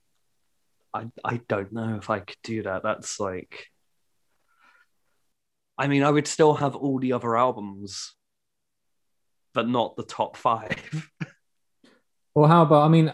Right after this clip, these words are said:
Speaker 2: I was trying to think about how to word this. I, I could easily say, like, the top five Slipknot tracks never existed, but then you don't know what you're missing out on.
Speaker 1: That's true. I would never have known. And my top five would be completely different.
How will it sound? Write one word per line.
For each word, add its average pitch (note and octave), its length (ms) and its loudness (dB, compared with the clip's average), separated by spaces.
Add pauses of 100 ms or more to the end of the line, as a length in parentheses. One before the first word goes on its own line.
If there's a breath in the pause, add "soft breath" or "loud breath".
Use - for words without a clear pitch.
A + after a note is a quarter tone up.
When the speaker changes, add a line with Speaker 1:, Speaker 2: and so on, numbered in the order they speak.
Speaker 2:
I C#3+ 120 -2
was D#3 100 2
trying F3 160 2
to E3 60 2
think D3+ 240 -2
about C3+ 140 2
how C#3 100 0
to C3+ 120 -4
word C3+ 360 2
this. G#2+ 360 -8
I, B2 80 -6 (640)
I D#3 40 2
could D3 200 2
easily C#3+ 320 6
say, C3 240 4
like, A#2+ 240 2 (220)
the C3 80 0
top - 440 -2
five A#2+ 300 2 (100)
Slipknot A#2 540 0
tracks - 480 -6
never A#2 280 0
existed, A#2+ 540 -6 (800)
but C#3 100 4
then C#3+ 140 6
you C#3+ 60 8
don't C3 100 6
know C3 120 4
what A#2+ 80 2
you're A#2 60 4
missing B2 320 0
out B2+ 220 -2
on. G#2 220 -6 (680)
Speaker 1:
That's A#2 260 0
true. D3+ 220 0
I A2 120 0
would A2+ 180 -8
never A2 320 -4
have G#2+ 80 -12
known. A#2+ 300 -10 (400)
And B2 80 -4
my A#2 100 0
top C3 280 0
five B2+ 320 2
would A#2+ 100 -6
be B2+ 100 -4
completely A#2 640 -4
different. A2 440 -10